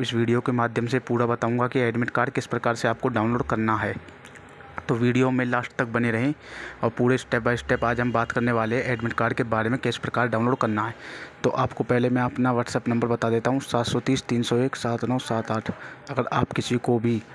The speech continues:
अपना एडमिट कार्ड डाउनलोड करने में कोई परेशानी आ रही है तो आप हमको इस दिए हुए नंबर पर संपर्क कर सकते हैं, जैसे कि सेवन थ्री ज़ीरो थ्री ज़ीरो वन सेवन नाइन सेवन एट।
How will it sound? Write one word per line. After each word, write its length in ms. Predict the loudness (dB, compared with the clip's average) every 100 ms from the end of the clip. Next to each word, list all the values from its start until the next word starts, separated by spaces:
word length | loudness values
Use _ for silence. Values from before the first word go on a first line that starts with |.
| -6
अपना 220 | 0 0 2
एडमिट 260 | 0 0
कार्ड 220 | 0 0
डाउनलोड 280 | 2 0 0
करने 280 | 0 0 0
में 80 | 0
कोई 140 | 0 0
परेशानी 480 | -2 0 0 0 0
आ 120 | -2
रही 240 | 0 0 0
है 80 | 0
तो 100 | 0
आप 260 | 0 -2
हमको 300 | -4 -2 0 0
इस 60 |
दिए 220 | 0 0 2
हुए 280 | 2 0 -2 -12 -16 -4 0
नंबर 240 | 2 2
पर 140 | 0
संपर्क 320 | -2 -2 -2 0
कर 140 | 0
सकते 280 | 0 -2 0
हैं, 60 |
जैसे 160 | 2 0
कि 100 | -2
सेवन 320 | 0 2 0
थ्री 240 | 0 -2 0
ज़ीरो 280 | 0 0 0
थ्री 280 | 0 0 0
ज़ीरो 280 | 2 2
वन 160 | 2 -2
सेवन 280 | -2 -2 0
नाइन 160 | 0 0
सेवन 320 | 0 0 0
एट। 240 | -2 -4